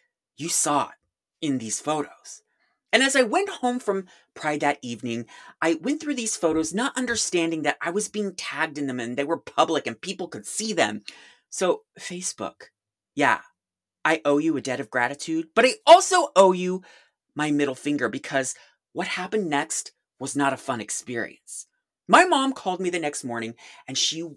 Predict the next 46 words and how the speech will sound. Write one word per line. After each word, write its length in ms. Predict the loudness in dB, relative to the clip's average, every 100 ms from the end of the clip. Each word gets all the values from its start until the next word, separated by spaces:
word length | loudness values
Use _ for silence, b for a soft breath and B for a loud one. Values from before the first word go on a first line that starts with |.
| _ -6
was 340 | -4 -4 -8
screaming 800 | -8 -8 -6 -6 -4 0 0 0
at 120 | -4
me 100 | -8
profusely. 720 | -12 -14 -10 -8 -8 -10 -12 b b b b b
She 140 | -8 -8
told 260 | -6 -6
me 140 | -6 -6
I 60 |
was 180 | -6 -8
killing 440 | -8 -4 -2 -2
her. 260 | -4 -8 -10 -16 b b b
She 400 | -6 -4 -4 -8 _ _ _ _ _ _ -18
told, 340 | -10 -6 -6 -6 -8
she 140 | -8
kept 200 | -6 -8
saying, 300 | -4 -4 -2
"What 120 | -2
about 200 | 0 0
my 80 | 0
son?" 320 | -4 -2 -2
And 80 | -2
I 40 | -4
was 120 | -4
like, 120 | -6
"What 280 | -6 -4 -4
about 440 | -2 0 0 0
my 140 | -4 -4
son? 440 | -2 -2 -2 -4 B B B 2
I 60 |
was 160 | 2 0
about 300 | -2 -4 -4
to 60 | -8
come 220 | -4 0 4
out 240 | 4 2
to 120 | -4
you 300 | 0 2 2 B B -2
after 260 | -2 0 -4
this 200 | -4 -6
weekend, 420 | -6 -2 -2 0
but 240 | 0 -2 _ _ _ -14
clearly 360 | -4 -2 -2
you 140 | -4 -4
found 340 | -2 0 0 4
out, 380 | 6 4 2 B B B 0
and 180 | 0